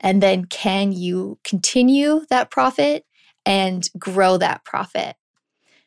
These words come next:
So those are the three things: traffic, content, and money.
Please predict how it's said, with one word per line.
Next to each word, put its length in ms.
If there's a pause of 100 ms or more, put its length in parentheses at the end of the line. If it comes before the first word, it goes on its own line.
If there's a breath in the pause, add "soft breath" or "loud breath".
(160 soft breath)
So 160
those 320
are 80
the 140
three 220
things: 420
traffic, 580
content, 800 (100)
and 500 (200)
money. 720